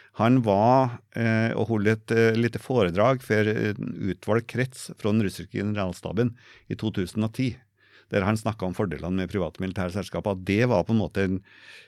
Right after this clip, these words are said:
litt av et startskudd, da, kan du si, for, for den siste bølgen, i hvert fall med private militære selskap.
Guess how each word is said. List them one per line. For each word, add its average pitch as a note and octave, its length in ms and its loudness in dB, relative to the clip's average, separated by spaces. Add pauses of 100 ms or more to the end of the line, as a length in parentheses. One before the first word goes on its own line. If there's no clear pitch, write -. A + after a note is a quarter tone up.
(280)
litt A2 280 -2
av A#2+ 80 6
et - 120 -6
startskudd, A#2 480 0
da, F2 80 -4 (320)
kan F#2+ 160 -2
du G2 80 -2
si, - 80 -4 (120)
for, G#2 120 -4 (160)
for - 160 -4
den G2 80 -2
siste - 320 -8
bølgen, G#2 400 4
i A#2 40 6
hvert F2 120 0
fall G2 200 -4
med F2+ 240 -2
private F#2 360 -4
militære F2 400 -6
selskap. A#2+ 420 -4